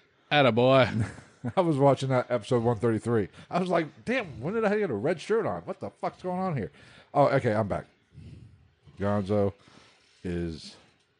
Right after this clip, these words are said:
Speaker 2: I spend most of my time during this podcast, or whenever Gonzo's in the chat room, hitting the unhide button because
Speaker 1: This
Speaker 2: it's
Speaker 1: is true.
Speaker 2: This is my job. We're gonna have to hire somebody to do that.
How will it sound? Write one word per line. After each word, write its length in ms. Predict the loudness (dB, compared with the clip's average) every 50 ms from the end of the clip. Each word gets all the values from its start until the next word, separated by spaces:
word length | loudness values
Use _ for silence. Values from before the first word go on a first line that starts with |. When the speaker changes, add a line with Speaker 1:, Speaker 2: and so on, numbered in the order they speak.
| _ _ _ _ _ _ _ _ _ _ _ _ _ _ _ -6
Speaker 2:
I 140 | -4 -4
spend 280 | -2 -2 -2 -2 -2 0
most 220 | 2 0 0 0
of 60 | -2 -4
my 140 | -2 -4 -2
time 240 | -2 -2 -4 -4 -2
during 140 | -4 -4 -6
this 100 | -6 -8
podcast, 600 | -10 -8 -8 -6 -8 -8 -8 -6 -8 -8 -8 -8
or 40 | -8
whenever 300 | -6 -6 -4 -6 -6 -6
Gonzo's 480 | -6 -6 -6 -6 -4 -6 -6 -6 -8 -10 _ -10
in 140 | -8 -6
the 100 | -4 -4 -4
chat 280 | -4 -4 -4 -4 -4
room, 220 | -4 -6 -8 -8 -10 _ _ _ _ _
hitting 360 | -2 -2 0 0 -2 -2 -4
the 140 | -4 -4 -6 _ -8
unhide 500 | -8 -8 -6 -6 -4 -2 -2 -2 -4 -6
button 360 | -8 -8 -8 -10 -16 -18 -20 _ _ _ _ _ _ _ _ -16
because 220 | -10 -8 -6 -2
Speaker 1:
This 140 | -2 -2 -2 -2
Speaker 2:
it's 40 | -6
Speaker 1:
is 60 | -8
true. 280 | -6 -4 -4 -4 -4 -6 _ _ _ _ _ _ _ _ _ _ -18
Speaker 2:
This 140 | -16 -14 -14
is 80 | -12 -8
my 120 | -6 -6
job. 220 | -4 -2 -2 -2 -2
We're 80 | -2
gonna 100 | -2 -2
have 80 | -2 -4
to 60 | -4 -6
hire 280 | -6 -4 -4 -4 -4
somebody 280 | -6 -6 -6 -4 -4 -6
to 120 | -6 -8 -8
do 160 | -6 -6 -4
that. 320 | -4 -4 -4 -6 -8 -12